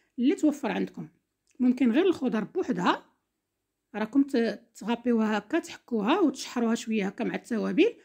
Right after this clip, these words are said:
وديروها وديروا فوق منها الفرماج، راه كتجي لذيذه بزاف.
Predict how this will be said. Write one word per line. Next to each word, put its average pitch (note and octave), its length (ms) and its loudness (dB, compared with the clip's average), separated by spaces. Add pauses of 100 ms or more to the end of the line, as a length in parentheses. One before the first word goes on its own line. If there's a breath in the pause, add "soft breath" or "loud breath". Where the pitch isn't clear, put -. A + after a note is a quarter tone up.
(280 soft breath)
وديروها B3 440 0
وديروا B3+ 260 2
فوق B3+ 200 -6
منها A#3 120 0
الفرماج، A#3 400 0
راه G#3+ 80 -4
كتجي G3 380 -4
لذيذه G#3+ 220 -2
بزاف. A#3 440 -6